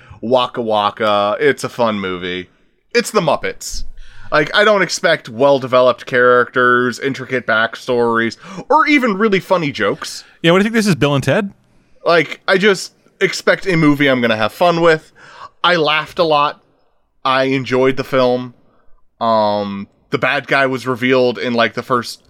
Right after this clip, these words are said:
Speaker 1: thirty minutes. So, like, there was no anticipation. Um, we got a variety of the Muppet characters. Um, I, I, it, I loved it. It's, it's like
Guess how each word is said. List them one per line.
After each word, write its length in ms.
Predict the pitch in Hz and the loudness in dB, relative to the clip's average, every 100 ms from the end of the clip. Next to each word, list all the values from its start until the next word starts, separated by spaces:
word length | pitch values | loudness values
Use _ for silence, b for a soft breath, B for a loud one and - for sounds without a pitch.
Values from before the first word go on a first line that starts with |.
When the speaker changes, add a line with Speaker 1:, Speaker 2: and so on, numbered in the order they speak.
| - | -2
Speaker 1:
thirty 280 | 120 120 | 0 0
minutes. 680 | 117 113 117 - - - - _ | 0 0 -2 -6 -16 -14 -16 _
So, 480 | - - 101 98 95 | -14 -2 0 0 0
like, 220 | 98 101 | 0 -2
there 100 | 113 | -2
was 160 | 110 98 | -4 -2
no 240 | 117 110 | 0 0
anticipation. 920 | 101 110 101 107 110 98 104 - 107 98 b b b b b - | 0 -6 -8 -10 -8 -8 -8 -8 -12 -12 b b b b b -2
Um, 800 | 110 101 98 95 92 92 90 - - - - - - - - - - - - b b | 0 2 0 -2 -4 -8 -12 -14 -14 -10 -8 -8 -8 -10 -12 -16 -20 -20 -20 b b
we 120 | 135 | -2
got 260 | 147 151 135 | 0 2 2
a 40 | |
variety 600 | 151 135 117 107 123 120 120 | 2 2 2 0 0 -2 -2
of 100 | 104 | -2
the 80 | |
Muppet 340 | 107 101 127 - | -2 -2 -4 -8
characters. 960 | 127 123 123 - 131 127 - - - - - _ _ _ _ _ _ | -2 0 0 -2 -4 -4 -8 -14 -14 -18 -20 _ _ _ _ _ _
Um, 480 | 107 104 95 95 - | -2 0 0 -2 -4
I, 200 | 151 196 | -2 -2
I, 160 | 185 214 | 0 -2
it, 280 | 208 220 - | 0 -2 -2
I 100 | - | 0
loved 280 | 185 139 - | 2 4 2
it. 140 | 85 - - - 156 | -2 -4 -8 -8 0
It's, 320 | 156 160 - | 0 0 2
it's 260 | 208 190 | 2 2
like 260 | 226 220 - | 0 0 -2